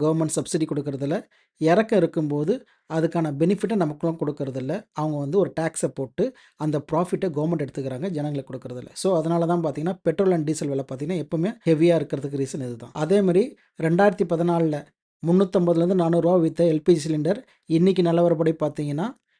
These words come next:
எட்நூறு ரூபாலேருந்து எட்நூத்தம்பது ரூபா வரைக்கும் விக்குது. So இதுவும் ஸ்டாண்டர்டா ஹெவியா தான் இருக்கு, ஹெவி பிரைஸ்ல தான் இருக்கு. மோடியோட மக்கள் விரோத சாதனையில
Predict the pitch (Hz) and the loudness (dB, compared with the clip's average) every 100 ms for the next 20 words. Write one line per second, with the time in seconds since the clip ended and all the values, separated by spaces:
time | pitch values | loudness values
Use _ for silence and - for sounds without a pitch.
0 | - 165 - 208 196 185 165 185 - 190 | -4 -2 2 4 6 6 4 2 0 -2
1 | 180 156 147 143 143 233 220 147 139 - | 0 0 0 -2 -4 -8 -10 -8 -6 -4
2 | - - - 190 240 - 160 170 180 - | -6 -8 -2 0 0 0 0 0 0 -2
3 | 156 151 175 - - 156 156 156 156 147 | -4 -2 -6 -8 -4 0 0 0 -2 -6
4 | 127 226 269 _ _ - 160 160 147 147 | -4 -8 -8 _ _ 0 2 2 -2 -6
5 | 151 139 135 - 156 185 208 202 196 214 | -6 -8 -10 -6 2 4 4 4 4 2
6 | 196 160 - 202 175 175 180 185 - 165 | 0 -4 2 4 4 4 4 2 0 0
7 | 165 165 147 147 | 0 0 -2 -4